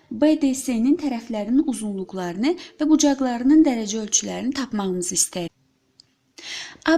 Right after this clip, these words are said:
B D üç bucağımızda bizə bucağımızı və katetlərdən birini verib. Bununla biz digər kateti tapa bilərik. Yazaq.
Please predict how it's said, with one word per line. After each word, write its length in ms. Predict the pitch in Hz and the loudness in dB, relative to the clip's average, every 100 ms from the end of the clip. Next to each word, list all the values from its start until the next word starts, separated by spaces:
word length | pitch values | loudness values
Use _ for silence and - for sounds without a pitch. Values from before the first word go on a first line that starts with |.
| 320 | 4
B 120 | 359 359 | 2 2
D 100 | 440 | 2
üç 160 | - - | 0 0
bucağımızda 720 | 226 202 185 185 180 - 269 | -4 -2 -2 -2 -4 -4 -4
bizə 480 | 269 202 185 170 233 359 - - - - - _ - | -4 -6 -6 -6 -6 -8 -16 -20 -20 -20 -20 _ 0
bucağımızı 760 | 370 359 262 202 190 175 180 214 359 - | 4 6 6 4 0 0 0 0 -2 -4
və 80 | 381 | -4
katetlərdən 720 | 370 359 302 262 240 294 294 | -4 -2 0 0 4 6 6
birini 320 | 214 185 185 | 6 0 -2
verib. 260 | 180 175 - _ _ - - _ | -4 -8 -12 _ _ -20 -20 _
Bununla 360 | 339 392 453 320 208 | 4 4 6 2 4
biz 300 | 214 285 - - _ | 2 2 0 -6 _
digər 320 | 392 349 277 262 | 2 6 6 4
kateti 420 | 220 - 190 285 | -4 -4 -4 -2
tapa 300 | 262 226 202 | -2 -2 -4
bilərik. 480 | 185 180 175 - - _ _ _ _ _ _ _ _ _ _ _ _ _ | -4 -6 -8 -14 -20 _ _ _ _ _ _ _ _ _ _ _ _ _
Yazaq. 480 | 285 302 208 185 - | 6 6 6 -6 -16